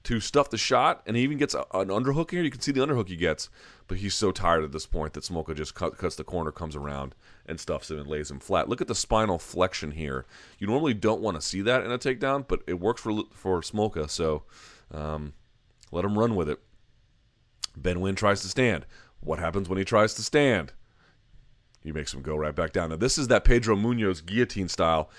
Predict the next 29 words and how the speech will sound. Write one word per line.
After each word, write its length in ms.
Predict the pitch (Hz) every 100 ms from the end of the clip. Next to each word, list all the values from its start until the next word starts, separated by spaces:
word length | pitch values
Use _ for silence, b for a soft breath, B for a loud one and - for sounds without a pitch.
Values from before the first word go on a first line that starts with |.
| B B
He's 140 | 92
got 180 | 98 117
the 80 | 127
arm 200 | 117 117
through. 240 | 107 107
You 100 | 107
can 120 | - 92
see 140 | 123
the 200 | 123 -
ear 160 | 120 120
and 80 | 104
the 40 |
neck, 300 | 98 101 98
so 100 | 95
it's 140 | 85
not 180 | 101 117
necessarily 380 | 113 113 104 101
all 60 | 107
that 120 | 107
tight, 180 | 110 95
but 60 |
he 40 | 92
tries 220 | 107 107
to 60 | 98
get 140 | 98
that 120 | 98
right 200 | 90 98
leg 200 | 90 92
through 420 | 82 90 92 87